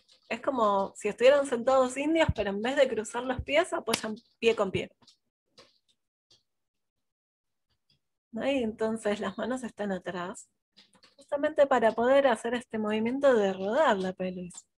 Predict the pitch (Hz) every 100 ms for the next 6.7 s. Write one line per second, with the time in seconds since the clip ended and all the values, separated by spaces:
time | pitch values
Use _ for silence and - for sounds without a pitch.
0 | _ _ _ _ _ _ _ _ _ _
1 | - _ _ 202 196 180 196 185 202 240
2 | 226 208 277 247 180 185 196 262 285 208
3 | 180 180 _ _ _ 196 233 240 226 233
4 | - _ _ _ _ 202 196 202 240 277
5 | - 196 196 185 180 180 175 208 190 165
6 | 170 175 160 165 156 151 151